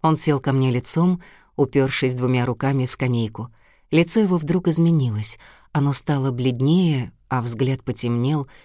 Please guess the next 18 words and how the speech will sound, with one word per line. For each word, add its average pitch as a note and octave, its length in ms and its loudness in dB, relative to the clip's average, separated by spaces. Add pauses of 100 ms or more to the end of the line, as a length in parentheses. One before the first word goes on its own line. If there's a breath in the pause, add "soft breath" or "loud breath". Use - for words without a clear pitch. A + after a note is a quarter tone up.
(340 soft breath)
Или D#3 200 6
это B2+ 140 -4
так - 180 -6
упали A#2 300 -4
тени? C3+ 400 -4 (520)
Белград, D#3 540 2
золотистый, C3 680 -2
в A2+ 60 -4
лучах C3 360 -2
заходящего B2 680 -4
солнца, D3+ 540 -4 (280 loud breath)
стоял D3 460 0
за C3+ 120 -4
его C3 200 -2
спиной, C3+ 440 -2
как C3+ 180 -8
гигантская C#3+ 760 -4
декорация. C3 720 -6